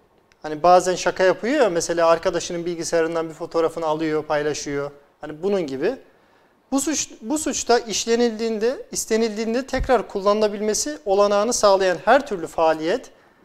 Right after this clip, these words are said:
kişisel verileri ele geçirme kapsamında değerlendirilmektedir. Yani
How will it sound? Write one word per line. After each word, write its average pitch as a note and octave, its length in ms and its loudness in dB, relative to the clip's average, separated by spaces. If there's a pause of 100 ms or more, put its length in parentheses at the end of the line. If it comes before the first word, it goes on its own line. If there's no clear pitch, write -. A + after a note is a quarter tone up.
(720)
kişisel A3+ 460 2
verileri A3 340 2
ele A#3+ 260 0
geçirme G3+ 340 -4
kapsamında G#3+ 600 0
değerlendirilmektedir. F3 1000 2 (440)
Yani F3+ 280 -2